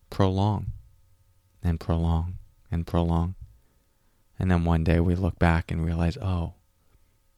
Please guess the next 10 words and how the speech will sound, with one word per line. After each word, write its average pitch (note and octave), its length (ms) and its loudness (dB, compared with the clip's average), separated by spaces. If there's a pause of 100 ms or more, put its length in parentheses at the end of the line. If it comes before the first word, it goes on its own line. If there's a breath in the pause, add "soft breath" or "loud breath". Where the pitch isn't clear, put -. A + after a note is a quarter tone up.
that E2 240 -2
was E2+ 240 -4
it. - 160 -6 (960)
All A2+ 320 2
along G#2+ 300 2
the G2+ 80 2
way, F2+ 380 0 (1300)
that - 240 -2
was F2 160 -2
it." - 160 -4